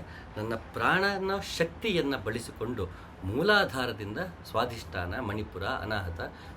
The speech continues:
ವಿಶುದ್ಧಿ, ಆಜ್ಞಾಚಕ್ರ, ಸಹಸ್ರಾರಕ್ಕೆ ನನ್ನ ಅರಿವನ್ನ ಮೇಲಕ್ಕೆ ತೆಗೆದುಕೊಂಡು ಹೋಗುವುದು. ನನ್ನ ಅರಿವನ್ನ ಪ್ರಾಣಶಕ್ತಿಯ ಸಹಾಯದಿಂದ ಮೇಲಕ್ಕೆ ತಗೊ-, ಇದನ್ನೇ ಮೇಲಕ್ಕೆ ಏರುವುದು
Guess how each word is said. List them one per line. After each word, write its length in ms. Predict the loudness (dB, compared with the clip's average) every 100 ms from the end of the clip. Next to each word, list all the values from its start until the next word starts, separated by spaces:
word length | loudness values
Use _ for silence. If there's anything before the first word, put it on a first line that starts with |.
| -6
ವಿಶುದ್ಧಿ, 440 | -4 -4 -4 -6
ಆಜ್ಞಾಚಕ್ರ, 760 | -2 0 0 0 -4 -6 -6 -8 -8 -14 -12
ಸಹಸ್ರಾರಕ್ಕೆ 800 | -4 0 2 2 0 0 0 -2
ನನ್ನ 180 | -2 -2 0
ಅರಿವನ್ನ 440 | 2 4 4 4
ಮೇಲಕ್ಕೆ 460 | 4 4 4 2 -2
ತೆಗೆದುಕೊಂಡು 560 | -2 0 0 -2 -2 -2
ಹೋಗುವುದು. 560 | -2 -2 -4 -2 -2 -4 -10 -10 -2
ನನ್ನ 140 | 0 0 0
ಅರಿವನ್ನ 480 | 2 4 4 4 2 -2 -10 -16 -16 -6
ಪ್ರಾಣಶಕ್ತಿಯ 680 | 2 4 4 2 -4 -2 -2
ಸಹಾಯದಿಂದ 640 | 0 0 2 2 -2 -6 -4
ಮೇಲಕ್ಕೆ 420 | -2 -2 -2 -4
ತಗೊ-, 240 | -4 -4
ಇದನ್ನೇ 380 | -2 0 0 0 -2
ಮೇಲಕ್ಕೆ 420 | 0 0 -2 -6
ಏರುವುದು 720 | -2 0 0 -2 -4 -4 -4